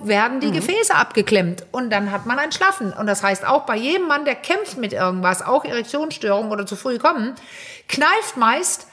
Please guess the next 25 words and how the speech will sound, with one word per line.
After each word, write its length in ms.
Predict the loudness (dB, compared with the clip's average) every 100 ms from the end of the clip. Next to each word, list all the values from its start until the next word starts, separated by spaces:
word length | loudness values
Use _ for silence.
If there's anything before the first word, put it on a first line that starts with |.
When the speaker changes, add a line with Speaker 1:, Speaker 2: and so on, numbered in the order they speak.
| -20 -6
Speaker 1:
und 180 | -6 0
klemmt 320 | 0 0 0
dann 140 | 0
alles 300 | 0 0 -2
ab. 220 | -4 -6 -10 -20 _ _ _ _ _ _ -20 -12 -6
Speaker 2:
Okay. 420 | -6 -4 -6 -8 -14 _ _ _ _ _
Okay. 400 | -16 -10 -8 -8 -4 0
Speaker 1:
Das 160 | 4
war 80 | 4
Speaker 2:
Alles 120 | 2
klar. 140 | 2 4
Speaker 1:
Schnelldurchgang. 540 | 6 6 4 0 -2 -4
Schnelldurchgang. 560 | 0 2 2 2 -2 -4 -4 4
Aber 140 | 6
Speaker 2:
Das 100 | 6
war 80 | 6
der 140 | 4 2
Schnelldurchgang. 680 | 4 4 4 2 0 -2 -4 -18 -8 0
Aber 240 | 4 4
sehr, 140 | 4 0 -2 -2
doch 180 | -2 2
sehr 160 | 2
anschaulich, 500 | 2 0 2 2 2
trotz 280 | 0 0 2
allem. 400 | 2 2 0 -4